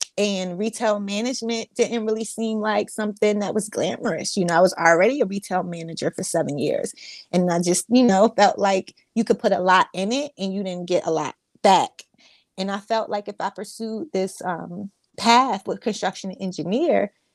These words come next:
you know, that I could create spaces that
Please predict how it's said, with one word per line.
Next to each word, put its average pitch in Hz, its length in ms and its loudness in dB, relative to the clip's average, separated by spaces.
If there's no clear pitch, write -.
you 220 100 4
know, 214 160 6
that 185 160 2
I 226 120 4
could 233 200 -8
create 220 440 2
spaces - 840 -8
that 185 480 6